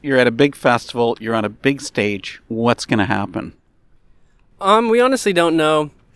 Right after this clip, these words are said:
Speaker 2: Um, we're, we're kinda just trying our luck. Uh, this is our first year at any kind of festival.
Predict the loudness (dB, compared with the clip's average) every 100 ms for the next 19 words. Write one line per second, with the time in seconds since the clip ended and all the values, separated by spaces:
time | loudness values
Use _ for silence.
0 | _ _ _ -2 0 2 0 2 2 0
1 | -6 -10 0 0 2 -2 -6 -2 0 2
2 | 0 2 0 -2 -18 -8 -2 -2 -2 -6
3 | -2 -2 0 -2 0 0 0 -4 -4 -6
4 | -2 -2 -2 -4 -6 -6